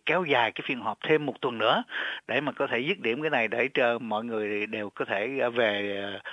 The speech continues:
về <laughs> quê ăn Tết thoải mái hơn. Tuy nhiên, cái chuyện này nó không phải ông, ông Malcolm Turnbull muốn là được, và nó còn phải tùy thuộc vào nhiều cái yếu tố khác. Tuy nhiên, à, hai bên cũng đã có những cái nỗ lực cố gắng xích lại gần nhau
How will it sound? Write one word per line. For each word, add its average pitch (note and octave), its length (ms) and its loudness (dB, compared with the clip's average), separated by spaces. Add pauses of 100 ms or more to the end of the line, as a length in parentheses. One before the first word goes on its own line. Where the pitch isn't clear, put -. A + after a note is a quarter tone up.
(120)
về B2 140 4
<laughs> - 80 -8
quê D3 280 8
ăn B2+ 260 4
Tết E3 220 8
thoải G#2+ 200 0
mái C3+ 220 2
hơn. C#3 200 4 (260)
Tuy F3 140 0
nhiên, F3+ 180 2
cái G3+ 120 0
chuyện D3 200 0
này C#3 140 2
nó E3+ 140 0
không D3+ 200 -4
phải D3 220 4
ông, C#3 520 0
ông B2 520 -4
Malcolm A#2+ 380 -4
Turnbull G#2+ 520 -2
muốn C#3 400 -2
là G2+ 180 0
được, F#2 280 -2 (440)
và G#2 340 6
nó A#2+ 200 0
còn G#2 340 -2
phải G#2+ 180 2
tùy A#2 260 0
thuộc G#2+ 280 -2
vào G#2+ 240 -2
nhiều G2 320 -6
cái A#2+ 100 -4
yếu B2+ 200 -2
tố C3+ 140 0
khác. D#3 340 -2
Tuy D#3 120 0
nhiên, D#3 200 4 (520)
à, A#2 200 4
hai C3+ 160 4
bên C#3+ 220 4
cũng C#3 200 -8
đã B2 100 2
có C#3 240 0
những B2+ 280 -6
cái C#3+ 220 -2
nỗ C3 260 0
lực D3+ 220 2 (160)
cố C3+ 180 0
gắng C#3 180 0 (120)
xích G3 160 -2
lại A#2 180 2
gần G#2+ 260 -2
nhau A#2+ 260 2